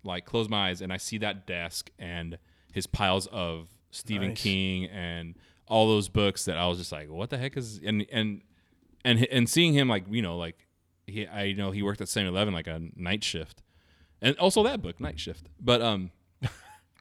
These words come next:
Speaker 1: and, you know, like, literally, like, in his back pocket or something, like, come home and boom, set the book down and pass out on the couch. And I don't know, I, as a,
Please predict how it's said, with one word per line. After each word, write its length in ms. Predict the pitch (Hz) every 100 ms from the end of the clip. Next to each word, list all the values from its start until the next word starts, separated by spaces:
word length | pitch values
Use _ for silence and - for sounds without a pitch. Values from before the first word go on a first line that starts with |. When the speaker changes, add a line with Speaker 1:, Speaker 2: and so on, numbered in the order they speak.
| _
Speaker 1:
and, 160 | 131 135
you 160 | 143 180
know, 80 |
like, 220 | 143 120 - 107
literally, 360 | 131 156 165 165
like, 140 | 139
in 60 | 127
his 120 | 107
back 240 | 113 120
pocket 280 | - 139 -
or 60 | 92
something, 280 | 92 98 95
like, 200 | 85 -
come 140 | 98
home 220 | 95 107
and 140 | 98 85
boom, 220 | 98 87 - _
set 180 | - 95
the 60 | 92
book 220 | 92 -
down 220 | 104 110
and 200 | 85 82
pass 240 | - 87 117
out 180 | 117 -
on 80 | 95
the 60 | 90
couch. 420 | 120 123 - - _ _ _ _ _ _ _
And 140 | 110 117
I 60 | 135
don't 80 |
know, 200 | 147 139 131
I, 200 | 120 120
as 260 | 113 117 113
a, 160 | 110